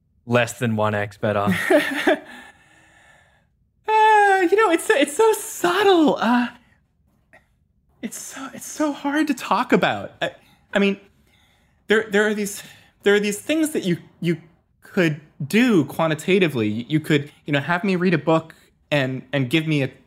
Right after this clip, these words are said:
Speaker 2: test on the contents of the book and, like, compare that to someone else, and it wouldn't be a ten X higher score. Uh, I, I would know the stuff, like, more reliably. Like, that's true.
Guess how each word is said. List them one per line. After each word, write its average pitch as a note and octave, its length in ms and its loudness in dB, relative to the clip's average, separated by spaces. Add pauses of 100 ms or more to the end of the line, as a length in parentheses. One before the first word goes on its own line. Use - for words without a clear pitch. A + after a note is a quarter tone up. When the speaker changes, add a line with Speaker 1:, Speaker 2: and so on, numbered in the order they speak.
(100)
Speaker 2:
test - 480 -6
on D#3 120 -6
the C#3 60 -2
contents C#3+ 420 -2
of C3 60 -14
the C#3 80 -6
book - 340 -2
and, C3+ 100 -6
like, A#2+ 140 -10
compare D3+ 360 -4
that B2+ 240 -2
to - 80 -6
someone C#3+ 260 -2
else, D#3+ 280 2
and C#3+ 80 2
it D3 100 -4
wouldn't G#3+ 280 2
be G#3 380 2 (240)
a C#3+ 80 0
ten C#3+ 220 -2
X C#3 160 -4
higher A2 280 -2
score. A2 560 -4 (540)
Uh, A#2 320 -2 (760)
I, D3+ 120 0
I C#3+ 140 0
would C3 140 -2
know A#3 120 0
the D3 100 -8
stuff, - 260 -10
like, G#2 160 -16
more G#2+ 120 -8
reliably. A2+ 520 -2 (180)
Like, D3 100 -18
that's - 220 -10
true. C#3 420 -2